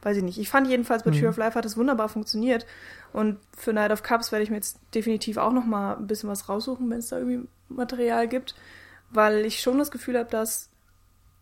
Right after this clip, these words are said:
Speaker 1: viel mehr dahinter, so was man gar nicht merkt. Also man soll's ja auch nicht unbedingt merken, aber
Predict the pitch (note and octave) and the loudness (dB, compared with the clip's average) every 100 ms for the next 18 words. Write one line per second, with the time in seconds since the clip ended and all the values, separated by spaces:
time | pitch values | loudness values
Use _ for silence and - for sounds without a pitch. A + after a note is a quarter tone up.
0 | _ _ - - - B3+ C#4+ C4 A#3+ A3 | _ _ -20 -12 -6 -2 2 2 2 0
1 | B3 D#4+ A3 G3 G3 G3 G3+ - G3+ G3+ | 0 0 -2 -4 -6 -8 -10 -8 -6 -6
2 | G#3 G#3+ _ _ _ _ _ _ - A3 | -8 -10 _ _ _ _ _ _ -10 -6
3 | G#3+ A3+ - G#3 G3 G3+ A#3 G#3 G3+ G3 | -6 -8 -8 -4 -2 0 0 0 -2 0
4 | G#3+ G3+ G3 C4 - - F#3 G3 G3+ F#3 | 0 2 2 2 0 -2 -2 -6 -4 -4
5 | F3+ - F#3+ G#3+ - F3+ - F3+ F#3+ | -4 -4 -2 -2 -4 -10 -6 0 2